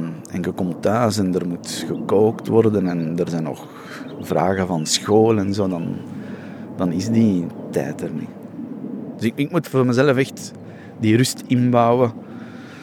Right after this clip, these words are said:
om daar voldoende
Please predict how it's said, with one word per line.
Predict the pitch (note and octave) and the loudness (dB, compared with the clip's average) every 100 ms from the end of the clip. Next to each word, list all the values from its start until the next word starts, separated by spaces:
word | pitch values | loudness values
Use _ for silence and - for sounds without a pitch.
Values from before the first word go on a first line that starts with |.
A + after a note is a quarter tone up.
| - - - - - - - - - - - | -18 -18 -18 -18 -16 -16 -16 -16 -18 -18 -6
om | - | 0
daar | A2 G#2 | 2 4
voldoende | G#2 G2+ A#2+ A#2+ A2+ G#2+ G#2 G#2 | 2 4 6 8 8 8 6 4